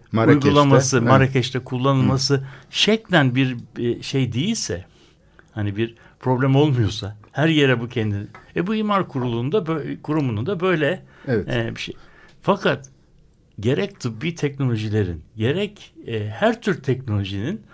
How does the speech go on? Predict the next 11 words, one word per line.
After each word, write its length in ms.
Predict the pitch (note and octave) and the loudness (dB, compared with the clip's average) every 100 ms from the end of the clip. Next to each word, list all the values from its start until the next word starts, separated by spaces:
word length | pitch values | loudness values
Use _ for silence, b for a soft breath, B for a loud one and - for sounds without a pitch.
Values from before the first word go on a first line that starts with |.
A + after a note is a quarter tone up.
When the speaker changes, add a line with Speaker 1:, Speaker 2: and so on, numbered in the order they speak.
| b b | b b
Speaker 2:
aslında 720 | - G3 - - G2+ G2+ D#3+ - b b b _ | -2 0 0 -4 -6 -6 -8 -14 b b b _
bir 140 | F3+ G3+ | -6 -2
yerden 540 | E3 C3 A#2+ A2 A2 | -2 -2 -2 -2 -2
bir 120 | F3 | -4
yere 420 | F3 C#3 A2 G#2 - - _ | 0 0 0 -2 -4 -20 _
bir 120 | B2+ C3+ | -10 -4
kere 400 | D3 B2 A2 - _ _ | 0 0 0 -6 _ _
oluşumunun, 760 | C#3+ D#3 G3 F#3 E3+ D3+ C3 - b b b b _ _ _ _ _ _ _ | -4 -2 -2 0 0 2 0 -2 b b b b _ _ _ _ _ _ _
ortaya 340 | - G#2 G#2+ E3+ | -6 -4 -4 -6
çıkışının 580 | - - - G2 B2 G3 b b b b | -8 -10 -8 -6 -6 -8 b b b b
öyle, 440 | - F3+ F#3 E3 | 0 0 0 -4